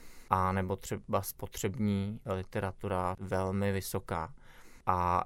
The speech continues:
i v posledních dvou letech se ukázalo, zvlášť s přispěním krize obecně, že už se hůře než dříve prodávají takové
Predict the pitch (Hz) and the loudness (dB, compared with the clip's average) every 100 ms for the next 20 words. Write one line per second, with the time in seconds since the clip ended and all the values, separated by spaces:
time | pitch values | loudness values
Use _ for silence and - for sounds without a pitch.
0 | - 101 92 - - - 98 - 104 107 | 2 -2 -2 -10 -14 -6 -4 -4 0 0
1 | 104 98 95 98 92 98 98 - - - | 2 2 4 4 2 -4 -4 -10 -16 -6
2 | - 98 98 - 95 95 98 92 98 107 | -2 -2 -2 2 4 4 2 2 2 4
3 | 95 92 - - - - - - 107 104 | 4 4 -4 -10 -14 -14 -16 -10 -4 0
4 | 101 101 - 98 98 95 - 101 95 - | 0 -2 -2 -2 2 0 0 -6 -6 -4
5 | 107 95 - - - - - 101 95 101 | -2 -2 -4 -16 -18 -20 -6 -4 2 4
6 | 95 92 98 - - 104 101 98 98 101 | 4 2 0 -4 0 2 4 2 0 2
7 | 101 107 104 104 - - 98 104 101 101 | 2 4 4 2 0 -8 -8 -6 2 2
8 | 98 104 101 98 95 98 95 95 - 95 | 2 0 2 4 4 2 0 -2 -6 -8
9 | - 98 | -2 0